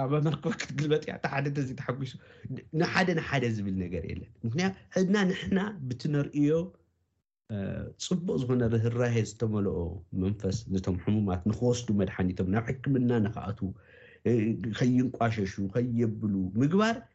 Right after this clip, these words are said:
ንዓኣቶም ጥራሕ ኣይኮነስ ንዓና እውን እዩ ዝጠቕመና። ምክንያቱ እቲ ኤች ኣይ ቪ እኮ ዜሮ ነጥቢ ሓሙሽተ ካብ ሚእቲ ፖፑሌሽን እዩ ዘለዎ ክበሃል ተሎ ንኹልና ኢና ኢና እኮ ንጥቀም። ምክንያቱ ሓሙሽተ ካብ ሚእቲ እንድሕር ኮይኑ ሸውዓተ ካብ ሚእቲ እንድሕር ኮይኑ እኮ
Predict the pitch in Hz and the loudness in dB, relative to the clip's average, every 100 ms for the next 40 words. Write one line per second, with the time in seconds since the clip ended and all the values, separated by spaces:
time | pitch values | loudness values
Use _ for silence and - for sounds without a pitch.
0 | _ - 165 214 208 196 196 - 156 160 | _ -4 0 0 2 0 0 -2 -8 -8
1 | - 165 - - 135 135 117 101 92 85 | -6 -6 -4 -4 -2 -2 -2 -2 -2 -4
2 | 78 - 85 78 92 143 170 196 190 214 | -10 -8 -6 -6 -6 -4 0 0 -2 -6
3 | - - - 117 170 - - 180 180 185 | -10 -20 -6 -2 -2 -2 -2 0 0 0
4 | 160 151 160 170 156 147 139 - 151 160 | 2 4 2 2 -2 -2 -6 -2 -2 0
5 | 160 151 147 127 131 147 139 139 127 - | -2 -4 -2 0 2 0 -2 -4 -6 -8
6 | _ _ 139 135 143 135 139 120 113 113 | _ _ -2 0 0 0 0 0 0 0
7 | 107 104 101 95 92 - 123 143 156 180 | 0 0 0 0 0 -2 -4 -4 0 4
8 | 190 190 - _ _ _ _ _ - - | 4 0 -10 _ _ _ _ _ -2 0
9 | 202 196 190 185 131 98 117 - - - | 2 2 2 2 0 0 -2 -4 -8 -8
10 | - _ - 156 190 151 208 233 - 180 | -14 _ 0 2 4 4 6 4 2 2
11 | 180 185 175 156 165 165 156 196 220 220 | 2 2 2 0 -2 0 0 0 0 0
12 | 196 180 185 190 196 202 214 226 202 | 0 2 2 2 2 2 2 2 2